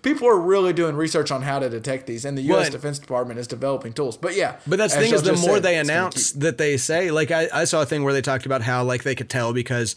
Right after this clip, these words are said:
Speaker 2: if you make one of Trump and he doesn't purse his lips right before he makes a point every single time, then you start to want, like, if he, if, if never he does that, you start to wonder, is that actually Trump? Or if, like,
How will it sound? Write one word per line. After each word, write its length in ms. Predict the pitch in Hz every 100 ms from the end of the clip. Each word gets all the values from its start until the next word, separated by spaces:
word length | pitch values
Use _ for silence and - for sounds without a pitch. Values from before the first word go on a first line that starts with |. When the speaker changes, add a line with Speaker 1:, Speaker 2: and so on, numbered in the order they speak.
| - _ -
Speaker 2:
if 160 | 131
you 80 | 131
make 240 | 135 139 139
one 140 | 135
of 80 | 117
Trump 320 | 165 139 120
and 80 | 113
he 80 | 131
doesn't 300 | 123 139 -
purse 280 | 135 123
his 160 | 139 110
lips 260 | 135 117 135
right 120 | 120
before 220 | 110 131
he 40 | 120
makes 220 | 113 -
a 60 |
point 420 | 104 139 131 117 -
every 300 | 127 113 120
single 260 | 117 127 113
time, 400 | 120 120 139 151 - -
then 220 | 135 139
you 80 | 127
start 300 | - 143 127
to 80 | 123
want, 200 | 147 139
like, 140 | 139
if 80 | 131
he, 220 | 131 127
if, 260 | 131 - -
if 180 | 127 131
never 400 | 131 147 139 127
he 120 | 127
does 220 | 127 139
that, 120 | 120
you 80 | 117
start 180 | 117 113
to 80 | 113
wonder, 260 | 117 113
is 160 | 110 117
that 140 | 123
actually 260 | 113 104 104
Trump? 340 | 98 127 117 _ _ _ _ -
Or 220 | 147 139
if, 100 | 131
like, 220 | 131 123